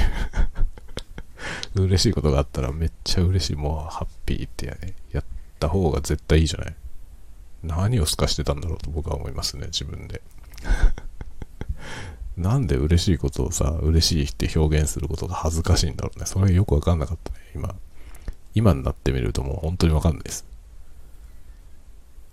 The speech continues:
なんでやったんだろうな、あれはっていうね。でもそういう時期があったんですよ。もう振り返るとね、ほんとくだらないなと思います。嬉しいんだったら嬉しい顔しろよって、っ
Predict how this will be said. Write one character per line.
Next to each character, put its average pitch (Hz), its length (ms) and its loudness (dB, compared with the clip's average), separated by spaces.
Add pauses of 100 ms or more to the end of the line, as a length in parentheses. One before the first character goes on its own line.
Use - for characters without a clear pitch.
(140)
な 85 120 2
ん 78 160 -2
で - 100 -2
や - 80 -2
っ - 80 -14
た - 100 4
ん - 60 -2
だ - 80 -6
ろ - 80 -6
う 58 40 -6
な、 - 100 -2
あ 107 40 0
れ 107 80 0
は 110 80 0
っ - 40 -4 (120)
て - 100 -4
い 65 40 -4
う 67 60 -6
ね。 - 80 -4 (420)
で - 80 0
も 76 100 -2
そ 87 140 2
う 85 60 8
い 82 40 8
う 80 40 6
時 80 140 2
期 - 100 -2
が - 80 -2
あ - 40 0
っ - 60 -8
た 64 120 -6
ん 65 60 -8
で - 60 -10
す - 100 -10
よ。 - 140 -14 (2250)
も 80 80 0
う - 20 -2
振 80 100 0
り 85 80 2
返 80 180 4
る 62 80 -2
と - 120 -8
ね、 - 140 -8
ほ - 160 -10
ん 65 60 -10
と - 180 -6
く - 120 -8
だ 73 120 0
ら 76 80 2
な 73 100 0
い - 80 -6
な - 120 -8
と - 120 -8
思 - 160 -8
い - 60 -4
ま - 100 -8
す。 - 200 -12 (1300)
嬉 76 280 0
し - 40 -2
い 90 40 -2
ん 78 80 -2
だ 69 80 -2
っ - 40 -18
た - 100 -4
ら 62 60 -4
嬉 71 220 0
し 76 80 -2
い - 40 -6
顔 65 180 -6
し - 180 -6
ろ - 100 -2
よ - 120 -8
っ - 60 -12 (140)
て、 - 80 -12
っ - 40 -18